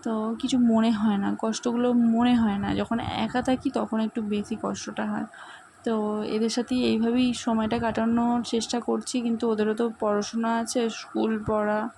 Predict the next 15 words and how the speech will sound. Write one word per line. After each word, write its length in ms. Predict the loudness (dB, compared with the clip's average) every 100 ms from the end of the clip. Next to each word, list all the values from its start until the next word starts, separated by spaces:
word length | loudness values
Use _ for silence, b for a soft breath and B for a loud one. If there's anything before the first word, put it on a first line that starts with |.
| B B B B B -20 -8
তো 160 | -2
আজকে 340 | 0 0 0 0
রবিবার 440 | 2 2 2 0
বলে 260 | 0 -2 -2
স-, 140 | -2 -2
উম, 480 | 0 0 0 -2 -4
তবু 220 | -6 -4 -4
সময়টা 460 | -2 0 0 -2
অনেক 220 | 0 -2 -4 -6
দিয়েছে, 300 | -4 -4 -4
সারাদিন 440 | -2 -2 0 0
অনেক 280 | 2 0 0 -4
এ 120 | -10 -8
করেছে। 400 | -6 -6 -4 -6 -6 B B B B -20 -20 -12
আর 680 | -6 -4 -2 -2 -2 -4